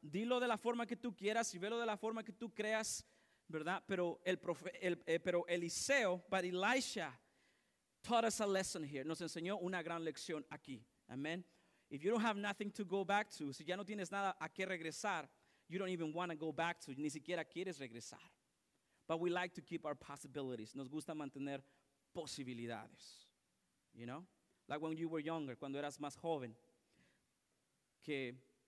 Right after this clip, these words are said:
Antes de que tuvieras una novia, before you had the girlfriend, you were talking to two or three or four girls. Estabas hablándole a dos, tres o cuatro mujeres. And the one that now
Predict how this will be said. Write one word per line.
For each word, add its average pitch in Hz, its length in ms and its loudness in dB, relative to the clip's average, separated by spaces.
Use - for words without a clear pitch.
Antes 165 260 -2
de 170 60 -8
que 165 100 -4
tuvieras 160 420 -2
una 160 160 -2
novia, 175 360 0
before 147 240 -4
you 151 120 -2
had 160 160 -4
the 160 80 -8
girlfriend, 170 560 0
you 147 120 -2
were 180 80 -2
talking 180 360 -2
to 147 100 -6
two 202 340 -2
or 165 40 0
three 185 320 -4
or 156 80 -2
four 175 240 -2
girls. 165 420 -2
Estabas 175 320 -2
hablándole 175 380 0
a 147 40 0
dos, 180 220 0
tres 180 240 -2
o 156 40 -4
cuatro 165 300 -2
mujeres. 165 480 -4
And 143 140 -6
the 143 60 -2
one 190 260 0
that 240 120 6
now 226 260 4